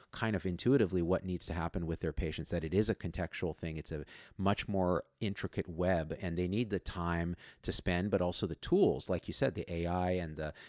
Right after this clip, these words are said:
data analytics to give them the best possible tools. Everything that can be mechanized is mechanized, and then apply it to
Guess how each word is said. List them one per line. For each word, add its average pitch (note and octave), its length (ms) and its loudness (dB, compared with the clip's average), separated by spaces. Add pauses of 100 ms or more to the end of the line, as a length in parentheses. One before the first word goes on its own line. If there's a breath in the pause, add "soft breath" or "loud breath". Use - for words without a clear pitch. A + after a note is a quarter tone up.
data F#2 220 4
analytics F2 540 0
to F2 100 -4
give F#2 200 -2
them G2+ 180 0
the F2 60 0
best F#2 540 -2
possible E2+ 500 -4
tools. F#2+ 540 2 (340 loud breath)
Everything A2+ 340 0
that F2 120 -6
can G2 140 -6
be F2+ 100 -4
mechanized F#2 540 -4
is E2+ 100 -6
mechanized, F#2+ 500 -4
and E2+ 200 -10
then G2 300 -4 (260 soft breath)
apply A2+ 520 -6
it C3+ 200 -2
to - 160 -2